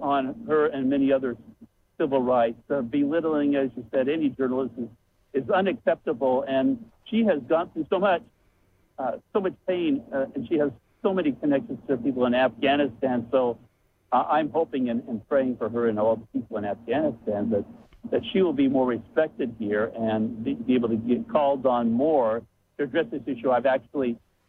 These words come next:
sent my interview with Afghanistan journalist, uh, woman, uh, Nazira Karimi,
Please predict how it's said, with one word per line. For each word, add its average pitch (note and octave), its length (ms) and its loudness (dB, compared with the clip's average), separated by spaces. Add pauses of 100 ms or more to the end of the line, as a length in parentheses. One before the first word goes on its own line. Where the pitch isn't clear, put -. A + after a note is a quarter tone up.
sent E3 200 0 (100)
my C#3 240 2
interview D#3+ 800 0 (300)
with C3 200 -4
Afghanistan B2 720 -4
journalist, A2+ 400 -2 (100)
uh, A#2+ 220 4
woman, A#2 340 -2 (240)
uh, G#2+ 260 0 (280)
Nazira B2+ 400 2
Karimi, B2 540 2